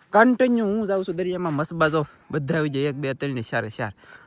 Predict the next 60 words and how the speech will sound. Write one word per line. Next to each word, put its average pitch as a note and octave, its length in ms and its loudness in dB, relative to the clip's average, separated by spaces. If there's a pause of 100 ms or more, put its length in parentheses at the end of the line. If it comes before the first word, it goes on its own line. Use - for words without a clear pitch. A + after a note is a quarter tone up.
(100)
તો A#2+ 100 -8
બધાય C3+ 240 -4
મસબા C#3+ 300 -6
તો C#3+ 60 -6
આ C#3 60 -6
મચ્છી C#3 280 -10
લઈને C#3 200 -6
આવી C#3 100 -8
ગયેલા C3+ 160 -10
છે C3+ 80 -10
અને B2+ 200 -6
બધાય C#3 240 -4
મસબાની C3+ 360 -6
મચ્છી A#2+ 300 -8
પણ C3 200 -8
છે, D3+ 220 -4
ઘરે C#3 320 -4
પડી C3+ 280 -4
છે. D3 160 -6 (380)
પણ C#3+ 140 -4
મેં C#3+ 160 -2
કીધું C#3 240 -4
પછી C#3+ 200 -10
તમને C3 260 -6
દેખાડું C3 380 -4
કે B2+ 100 -4
ન C#3 120 -4
દેખાડું, B2+ 360 -6
એમ C3+ 100 -2
હસું C3 320 -10
ડૂસું C3 240 -6
છે. D#3 140 -2
પણ A2+ 120 -8
હું E3+ 260 -2
જાઉં E3+ 200 -2
છું D3+ 120 -12
ટીટમના D3 340 -10
જાળ D3+ 160 -2
બાંધવા C3+ 300 -4
માટે B2+ 300 -6
દરિયાની C#3 340 -2
અંદર. B2+ 220 -4 (640)
તો C3+ 140 -4
કાજલની C#3 440 -2
વી C#3 200 0
ગયેલા A2 200 -8
છે, A#2 100 -14
કન્ટિન્યુ B2 380 -10
બને A#2+ 180 -6
રહેજો. F#2 200 -12
અરે C3+ 240 -6
આ C3+ 260 4
મસબે E3 460 -6
છે F#3+ 80 -8
ને E3+ 100 -6
મને D#3 200 -4
સા E3 220 -2
પીવા D#3 200 -4
હાથ A#2 220 -6
કરે. - 180 -18